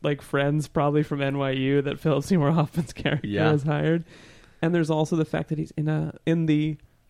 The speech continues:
Speaker 1: it's the Hell's Kitchen Community Theater
Speaker 2: Theater.
Speaker 1: production of Jesus Christ
Speaker 2: Right.
Speaker 1: Superstar.
Speaker 2: Playing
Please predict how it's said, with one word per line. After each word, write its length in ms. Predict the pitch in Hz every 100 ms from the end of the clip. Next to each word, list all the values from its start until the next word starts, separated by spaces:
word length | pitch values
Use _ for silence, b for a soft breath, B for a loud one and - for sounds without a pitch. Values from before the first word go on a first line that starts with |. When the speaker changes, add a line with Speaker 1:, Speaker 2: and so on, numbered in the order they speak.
| _
Speaker 1:
it's 220 | 160 -
the 100 | -
Hell's 640 | 156 - - 175 196 214 196
Kitchen 580 | - 214 - 220 220 208
Community 640 | - 175 175 185 180 185
Theater 360 | - 170 160 180
Speaker 2:
Theater. 100 | 214
Speaker 1:
production 540 | 214 180 185 190 233 202
of 160 | 165
Jesus 400 | 156 170 160 160
Christ 240 | - - 87
Speaker 2:
Right. 120 | 80
Speaker 1:
Superstar. 380 | 185 165 180 196
Speaker 2:
Playing 580 | 131 123 127 127 139